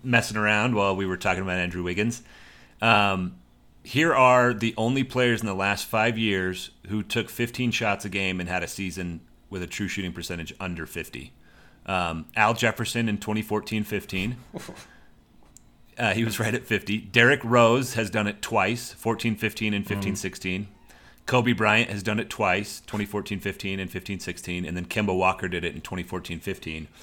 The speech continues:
Speaker 1: Um, and if, if you've paid much attention to the history of Kemba Walker, it just, like, flipped after that
Speaker 2: Yeah.
Speaker 1: season. He was really bad efficiency-wise up until then, and then he's been pretty good since. Um, but like I said, this is, <laughs> that is dangerous territory,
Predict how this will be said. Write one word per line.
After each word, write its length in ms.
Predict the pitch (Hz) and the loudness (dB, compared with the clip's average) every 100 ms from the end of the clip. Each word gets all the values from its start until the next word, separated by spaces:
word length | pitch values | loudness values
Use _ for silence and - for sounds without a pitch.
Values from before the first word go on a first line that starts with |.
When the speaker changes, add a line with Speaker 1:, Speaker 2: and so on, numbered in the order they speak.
| - - - | -20 -20 -8
Speaker 1:
Um, 400 | 101 98 87 85 - | -2 0 0 -2 0
and 100 | 107 | 2
if, 240 | 104 - | 0 -4
if 140 | 104 107 | -4 -2
you've 160 | 95 | -2
paid 200 | - 113 | 0 2
much 180 | 104 101 | 0 -2
attention 400 | 98 104 98 92 | -2 -2 -2 -4
to 60 | 85 | -4
the 80 | |
history 300 | 87 95 98 85 | -4 -4 -4 -4
of 80 | |
Kemba 240 | - 98 85 | -4 -4 -2
Walker, 340 | 85 98 82 | 0 0 0
it 120 | 82 92 | -6 -4
just, 160 | 92 | -4
like, 140 | 80 - | -6 -6
flipped 460 | - 80 76 - - - | -8 -8 -8 -14 -18 -8
after 240 | 80 90 | -8 -4
that 180 | 80 - | -6 -4
Speaker 2:
Yeah. 60 | 107 | -6
Speaker 1:
season. 180 | 71 73 | -6 -8
He 80 | |
was 160 | 80 - | -8 -6
really 280 | 95 101 95 | -4 -2 -2
bad 440 | - 98 95 95 | 0 4 6 4
efficiency-wise 800 | 90 92 - 87 90 85 85 85 | 2 -4 -4 -4 -4 0 0 0
up 140 | 82 82 | -4 -8
until 240 | - 87 | -6 -6
then, 240 | 82 80 | -4 -6
and 100 | 78 | -8
then 80 | 78 | -8
he's 120 | 82 | -10
been 160 | - 82 | -8 -8
pretty 180 | 87 82 | -6 -6
good 260 | 82 80 | -6 -6
since. 380 | - 82 73 - - - - - - | -6 -6 -6 -12 -18 -20 -20 -20 -8
Um, 380 | 98 90 78 76 - - - _ - | -2 0 0 -6 -12 -20 -20 _ 2
but 180 | 101 | 2
like 160 | 104 110 | 2 0
I 80 | 101 | 0
said, 300 | - 110 95 | 2 2 4
this 180 | 110 120 | 2 2
is, 320 | 107 - - - - - - | 0 -2 -6 -6 -6 -14 -18
<laughs> 420 | - - - - | -18 -20 -20 6
that 160 | 131 | 6
is 100 | 127 | 6
dangerous 600 | 95 98 107 120 113 110 - | 2 2 4 6 4 2 0
territory, 760 | - 107 101 - 92 80 80 | 0 2 2 0 -2 -2 -6